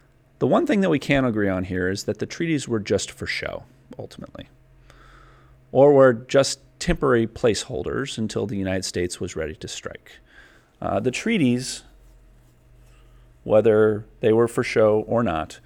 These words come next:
they were merely pieces of paper that the United States didn't respect, which is ultimately ironic in U S history, because U S history, um,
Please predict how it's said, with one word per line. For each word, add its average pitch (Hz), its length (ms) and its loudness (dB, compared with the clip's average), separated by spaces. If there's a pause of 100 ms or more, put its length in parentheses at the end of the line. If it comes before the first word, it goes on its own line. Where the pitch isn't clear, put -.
(800)
they 107 220 0
were 107 160 4
merely 113 500 0
pieces 110 420 -6
of 107 160 -4
paper 90 340 -6
that 87 180 -10
the 87 60 -12
United 85 300 -8
States 85 320 -8
didn't 78 240 -10
respect, - 400 -4
which - 160 -2
is 208 240 0 (460)
ultimately 170 680 0
ironic 101 560 2
in 92 120 -2
U 92 160 -2
S - 120 -6
history, - 280 -8
because 120 320 -6
U 147 120 0
S 139 120 -4
history, 95 640 -6 (560)
um, 92 680 -8